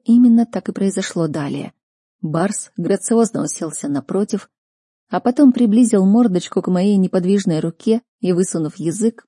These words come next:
прошёлся им по моим пальцам. "Щекотно!" — невольно хихикнула я, отдёргивая руку и смотря в небесно-голубые глаза. "Тебе уже лучше?" — спросила я у него, в ответ получая тихое рычание, которое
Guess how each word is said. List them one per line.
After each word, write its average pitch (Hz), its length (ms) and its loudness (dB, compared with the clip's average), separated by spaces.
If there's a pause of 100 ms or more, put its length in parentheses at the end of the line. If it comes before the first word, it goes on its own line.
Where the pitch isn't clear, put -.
прошёлся 233 680 -2
им 190 280 -4
по - 180 -4
моим 156 300 0
пальцам. - 640 -8 (680)
"Щекотно!" — 240 920 0
невольно 185 480 4
хихикнула 190 600 0
я, 165 240 0
отдёргивая 165 600 -2
руку 226 320 0 (420)
и 247 60 -2
смотря 233 400 -2
в 220 60 0
небесно-голубые 170 880 -2
глаза. 151 540 -6 (800)
"Тебе 208 260 0
уже 196 200 0
лучше?" — 240 500 0 (180)
спросила - 540 -4
я 147 200 -2
у - 20 -6
него, 170 300 -2 (440)
в - 60 -6
ответ 269 260 -2
получая 233 520 0
тихое 190 460 -2
рычание, 190 580 -4
которое 185 540 -4